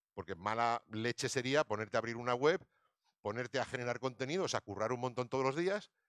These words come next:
si no tienes un objetivo claro de qué necesidad vas a cubrir. Pues aquellos contenidos que tú vayas a generar para cubrir esa necesidad que tú has de-, detectado que existe, tendrán que ser tus contenidos esenciales y una de las herramientas que tienes que hacer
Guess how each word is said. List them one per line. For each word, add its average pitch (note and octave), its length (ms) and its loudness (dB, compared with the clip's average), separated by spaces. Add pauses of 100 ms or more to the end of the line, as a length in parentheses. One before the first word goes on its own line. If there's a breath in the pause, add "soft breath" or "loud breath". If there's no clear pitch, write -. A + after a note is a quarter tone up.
(120)
si - 280 -6
no C3 240 0
tienes C3 300 -6
un C3+ 120 -4
objetivo C#3 440 -2
claro D3+ 260 2
de D3+ 100 -2
qué C3+ 160 -4
necesidad C3 540 -4
vas G#2 180 -2
a E2+ 40 -14
cubrir. D#3 320 -6 (760)
Pues - 240 -6
aquellos E3 340 0
contenidos F#3+ 460 2
que F3 80 -2
tú F3 120 -6
vayas E3+ 180 0
a D3+ 60 -2
generar C#3+ 400 0 (460)
para A#2 380 4 (160)
cubrir C#3+ 360 0
esa B2+ 220 -2
necesidad C3+ 560 0
que G#2 120 -8
tú A#2+ 180 -2
has A#2 100 0
de-, A2 220 -6
detectado G#2+ 720 -2
que F2 140 -8
existe, - 460 -8 (840)
tendrán B2+ 320 -2
que C3+ 100 -4
ser D3+ 120 0
tus - 140 -10
contenidos A2+ 440 -4
esenciales E3 560 0
y A2 100 -4
una A#2 180 -2
de A#2+ 80 2
las A#2+ 160 -2
herramientas A#2+ 480 -4
que - 80 -20
tienes G#2+ 220 -8
que C3+ 80 -4
hacer D3 240 -2